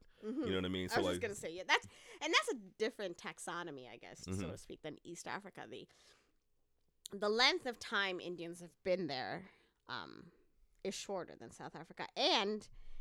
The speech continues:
Speaker 1: just the policies of segregation were so intense in East
Speaker 2: Mm,
Speaker 1: Africa
Speaker 2: mm-hmm.
Speaker 1: that there was no mixing.
Speaker 2: I got you.
Speaker 1: Not, I mean, there was, obviously. There
Speaker 2: Mm-hmm.
Speaker 1: was mixing, obviously. But it is not to the extent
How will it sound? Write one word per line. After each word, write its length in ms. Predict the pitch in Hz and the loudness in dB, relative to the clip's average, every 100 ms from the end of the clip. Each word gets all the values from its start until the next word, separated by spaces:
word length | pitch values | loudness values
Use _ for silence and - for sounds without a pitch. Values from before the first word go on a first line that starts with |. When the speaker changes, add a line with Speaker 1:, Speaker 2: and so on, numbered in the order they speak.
| - - | -4 -2
Speaker 1:
just 220 | - 466 - | 2 2 2
the 80 | 403 - | -2 -6
policies 760 | - 190 208 262 - 277 254 | 4 6 8 6 2 0 0
of 80 | 214 | -2
segregation 840 | - 202 208 202 170 143 202 240 | 2 2 2 -2 -2 -4 -4 -4
were 140 | 175 170 | -4 -2
so 640 | - - - 196 240 311 | -2 -2 2 6 8 6
intense 500 | 302 269 277 277 294 | 4 2 0 0 2
in 160 | 285 294 | 2 2
East 140 | - | 2
Speaker 2:
Mm, 60 | 277 | 2
Speaker 1:
Africa 340 | 294 302 311 302 311 | 2 0 0 2 2
Speaker 2:
mm-hmm. 140 | - - - | -2 -8 2
Speaker 1:
that 160 | 240 - | 4 6
there 120 | 185 | 4
was 320 | 185 196 220 | 8 8 8
no 160 | 202 147 | 2 0
mixing. 460 | 90 117 - - - - - - | -4 -8 -10 -14 -16 -20 -16 -8
Speaker 2:
I 80 | 78 | -6
got 200 | 73 78 | -6 -8
you. 60 | - - - - | -12 -18 -14 0
Speaker 1:
Not, 340 | 240 240 254 190 | 12 12 12 12
I 100 | 208 | 8
mean, 340 | 196 175 - - - | 8 6 0 -6 10
there 240 | 240 254 | 12 12
was, 280 | 247 208 180 - | 12 10 10 6
obviously. 600 | 214 - - - - - - | 4 2 -8 -10 -12 -14 -6
There 120 | - | -4
Speaker 2:
Mm-hmm. 40 | - | -4
Speaker 1:
was 140 | - | -8
mixing, 280 | 117 - - - - | -10 -10 -12 -4 4
obviously. 720 | 180 160 143 - - 90 - - - - | 4 4 0 -4 -6 -8 -8 -14 -18 8
But 180 | 208 185 | 10 10
it 160 | 196 196 | 8 10
is 180 | 190 202 | 8 8
not 440 | 220 190 185 180 - | 6 8 8 6 2
to 160 | - 175 | 2 4
the 100 | 156 | 2
extent 480 | - - - 156 | 0 -4 -2 -2